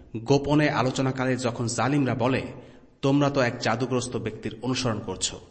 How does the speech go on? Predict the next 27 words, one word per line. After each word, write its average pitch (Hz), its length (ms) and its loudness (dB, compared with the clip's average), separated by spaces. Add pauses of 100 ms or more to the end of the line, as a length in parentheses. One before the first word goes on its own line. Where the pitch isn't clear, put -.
(500)
দেখুন, 131 640 2 (240)
ওরা 170 240 10
আপনার 147 360 6
জন্য 131 380 4
কেমন 147 400 4
উপমা 113 300 -2
দেয়। 90 220 -4 (460)
ওরা 135 180 0
পথভ্রষ্ট 123 540 -2
হয়েছে, 104 500 -6 (360)
অতএব 143 400 4 (180)
ওরা 104 240 -2
পথ 110 300 0
পেতে 104 180 -8
পারে 110 260 -2
না। 92 120 -6 (680)
তারা 131 180 6
বলে, 135 280 4 (640)
"যখন 170 320 4
আমরা 170 180 6
অস্থিতে 165 460 0
পরিণত 147 400 2
ও 127 160 -2
চূর্ণ 170 300 2
বিচূর্ণ 139 320 0
হয়ে 131 200 0
যাব, 117 320 -2